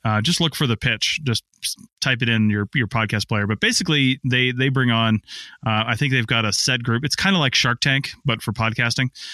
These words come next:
Um, they're, they're, in fact, it's exactly like Shark Tank, um, except for podcasts. And people can apply to be on The Pitch, but there was a,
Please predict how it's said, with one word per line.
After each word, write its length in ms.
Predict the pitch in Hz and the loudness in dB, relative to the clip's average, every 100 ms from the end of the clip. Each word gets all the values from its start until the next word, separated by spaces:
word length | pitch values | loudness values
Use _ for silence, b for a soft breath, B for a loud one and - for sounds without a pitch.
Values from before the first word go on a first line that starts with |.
| B B | B B
Um, 460 | 120 110 107 104 131 | -2 2 2 0 0
they're, 380 | 127 117 110 117 | 0 2 2 0
they're, 180 | 123 113 | 0 2
in 120 | 113 147 | 2 0
fact, 260 | 117 143 131 | -2 -2 0
it's 160 | 120 | 0
exactly 400 | 123 110 113 107 | 0 0 0 0
like 180 | 104 98 | 0 0
Shark 200 | - 98 | -2 -2
Tank, 280 | - 98 104 - | -2 -4 -6 -6
um, 400 | 113 104 98 101 - | -2 0 0 -2 -4
except 260 | 120 113 | -2 -4
for 60 | - | -4
podcasts. 520 | 110 104 104 95 - B B B B | -4 -2 -2 -4 -6 B B B B
And 480 | 151 127 117 110 104 - - _ | -2 2 2 2 2 -2 -10 _
people 220 | 160 156 | -2 0
can 120 | 156 151 | 2 0
apply 260 | 131 135 | 0 0
to 80 | 135 | 2
be 100 | 135 | 2
on 80 | 127 | 0
The 60 | |
Pitch, 360 | 120 113 113 - | 0 0 -2 -2
but 160 | 117 110 B B B B B | -2 -4 B B B B B
there 120 | 143 | 0
was 140 | 143 143 | 2 2
a, 160 | 135 | 2